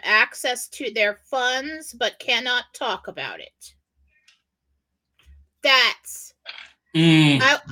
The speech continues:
Speaker 1: I didn't wanna put that down, like, "Oh man, what if that's wrong?" And s-, but I didn't wanna put that down, but then you came out and said you
Speaker 2: And
Speaker 1: heard
Speaker 2: that's,
Speaker 1: the same
Speaker 2: yeah,
Speaker 1: thing.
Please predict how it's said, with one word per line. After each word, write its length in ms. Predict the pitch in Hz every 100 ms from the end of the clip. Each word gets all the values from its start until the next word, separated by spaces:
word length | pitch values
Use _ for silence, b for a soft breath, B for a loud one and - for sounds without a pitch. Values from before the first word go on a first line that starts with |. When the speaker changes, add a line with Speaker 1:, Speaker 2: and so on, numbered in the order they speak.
| 262
Speaker 1:
I 120 | 294
didn't 200 | 339 381
wanna 180 | 415 415
put 200 | 466 427
that 180 | 339 294
down, 220 | 403 349
like, 140 | 269 277
"Oh 180 | 262
man, 280 | 240 233 233
what 100 | 247
if 60 | 247
that's 260 | 294 226
wrong?" 380 | 202 175 175 233 - -
And 160 | 269 269
s-, 100 | 311
but 200 | 330 269
I 100 | 302
didn't 160 | 330
wanna 140 | 320 302
put 180 | 320
that 220 | 311 294 277
down, 340 | 320 320 240
but 100 | 226
then 160 | 254 240
you 200 | 269 392
came 260 | 370 269
out 220 | 202 185
and 80 | 202
said 180 | - 208
you 60 | 190
Speaker 2:
And 140 | 156
Speaker 1:
heard 80 | 151
Speaker 2:
that's, 220 | 156 151 147
Speaker 1:
the 80 |
same 100 | 160
Speaker 2:
yeah, 220 | 160 131
Speaker 1:
thing. 120 | -